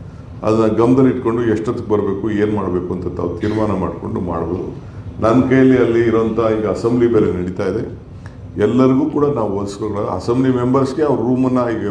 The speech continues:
ವೆಕೇಟ್ ಮಾಡಿಸ್ಬಿಟ್ಟು, ಅವ್ರಿಗೆ ಬೇರೆ ಕಡೆ ಶಿಫ್ಟ್ ಮಾಡೋಂಥ ವ್ಯವಸ್ಥೆನ ಅವ್ರಿಗೆ ಮಾಡ್ತಾ ಇದೀವಿ. ಅವರೇ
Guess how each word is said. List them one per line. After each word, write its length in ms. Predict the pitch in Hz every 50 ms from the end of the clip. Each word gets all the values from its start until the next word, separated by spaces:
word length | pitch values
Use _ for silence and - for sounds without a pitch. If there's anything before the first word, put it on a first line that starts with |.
| 95
ವೆಕೇಟ್ 380 | 98 95 98 120 120 123 117 113
ಮಾಡಿಸ್ಬಿಟ್ಟು, 480 | 113 107 110 107 110 113 113 - 110 98 92 - - - - - - - - - - -
ಅವ್ರಿಗೆ 200 | 107 110 113 110
ಬೇರೆ 320 | 104 120 139 156 156 -
ಕಡೆ 220 | 147 139 139 131 117 107 - - - - - - - -
ಶಿಫ್ಟ್ 280 | 135 127 127 127 123 120
ಮಾಡೋಂಥ 380 | 110 104 104 98 98 95 -
ವ್ಯವಸ್ಥೆನ 540 | 120 107 104 104 104 101 90 71 104 101 107
ಅವ್ರಿಗೆ 280 | 113 104 92 92 90 90
ಮಾಡ್ತಾ 300 | 82 87 90 90 - 95
ಇದೀವಿ. 240 | 92 90 98 107
ಅವರೇ 280 | 98 92 101 107 113